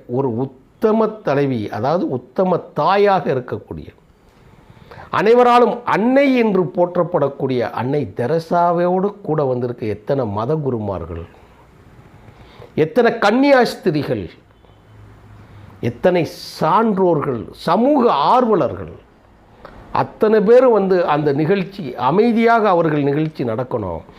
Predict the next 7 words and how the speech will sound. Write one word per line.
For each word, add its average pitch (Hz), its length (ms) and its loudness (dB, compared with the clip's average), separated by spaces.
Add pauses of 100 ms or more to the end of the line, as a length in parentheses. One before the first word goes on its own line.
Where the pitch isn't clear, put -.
(200)
நான் 233 440 4
மேடையில 220 320 4
ஏறிட்டா 156 720 0 (100)
இது 123 180 -2
அப்படியே 170 440 -6 (120)
கான்ட்ரவர்சியா 131 720 -4
மாறும். 85 580 -8